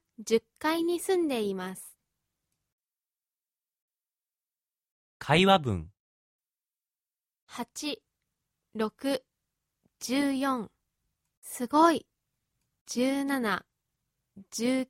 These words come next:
Speaker 1: 九、三。五つ揃いました。そちらの男性に十ユーロ。続けます。一、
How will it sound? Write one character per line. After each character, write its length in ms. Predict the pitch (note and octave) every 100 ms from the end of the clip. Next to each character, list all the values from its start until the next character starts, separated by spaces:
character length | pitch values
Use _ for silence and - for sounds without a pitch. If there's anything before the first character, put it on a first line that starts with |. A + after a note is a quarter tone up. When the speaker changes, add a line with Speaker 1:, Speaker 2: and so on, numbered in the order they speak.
| -
Speaker 1:
九、 360 | C4 B3 F#3 - _ _ _ _ -
三。 500 | - - A3+ A#3+ - _ _ _ _ _ _ _ _ _ -
五 280 | C4 - G4+
つ 220 | F#4 D#4+
揃 340 | - A#3+ C#4
い 80 | E4
ま 160 | E4+ F4
し 140 | -
た。 240 | C#4+ - - _ _ _ _ _ _ _ _
そ 180 | - -
ち 200 | B3 E4
ら 140 | F4 F4
の 140 | F4
男 240 | E4 D#4+
性 280 | D#4 D#4 D4+
に 320 | C#4+ C#4 C#4+ - _ _ _ -
十 320 | F#3 A3+ D4 D#4+
ユ 240 | D#4+ E4
ー 40 |
ロ。 180 | A#3+ - _ _ _ _ _ _ _ _ _ _ _ _ _ _ _ -
続 320 | - A3 C4
け 160 | C#4
ま 220 | C4+ C4+ B3+
す。 180 | - - _ _ _ _ _ _ _ _ -
一、 380 | G#3+ - C4+